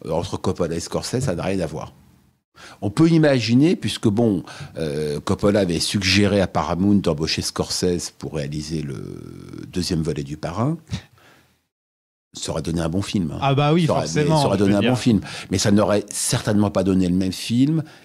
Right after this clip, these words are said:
Speaker 1: Et d'évidence, ou enfin d'évidence, très certainement, on aurait eu un Michael Corleone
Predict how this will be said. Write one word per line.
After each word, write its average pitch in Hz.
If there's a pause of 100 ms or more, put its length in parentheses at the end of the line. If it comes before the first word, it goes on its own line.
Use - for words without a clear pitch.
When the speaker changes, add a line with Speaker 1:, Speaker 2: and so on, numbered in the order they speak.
(140)
Speaker 1:
Et 90
d'évidence, 113 (760)
ou 82
enfin 90
d'évidence, 92
très 120
certainement, 104
on 98
aurait 92
eu 98
un 85
Michael 82
Corleone 98